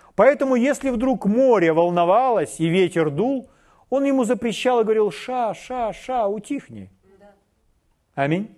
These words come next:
Он мог повелеть дереву, и дерево делало то, что Иисус ему приказал.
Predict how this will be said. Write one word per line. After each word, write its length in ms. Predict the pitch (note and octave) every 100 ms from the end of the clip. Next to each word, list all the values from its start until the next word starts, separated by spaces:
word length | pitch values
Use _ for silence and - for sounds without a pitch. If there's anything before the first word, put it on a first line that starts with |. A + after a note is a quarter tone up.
| - - - - -
Он 200 | - C#4+
мог 200 | D4+ C#4+
повелеть 500 | - B3 B3 A#3 E3+
дереву, 640 | C3+ E3+ E3 D#3+ F3 A3+ A3+
и 80 | D3
дерево 420 | C#3 E3+ E3 D#3
делало 360 | C#3+ D3+ C#3 C3+
то, 240 | C3+ F#3
что 200 | G#3 D#3
Иисус 300 | B2+ C3+ B2
ему 160 | C3 C#3
приказал. 600 | D3 D#3+ D#3+ E3+ A#2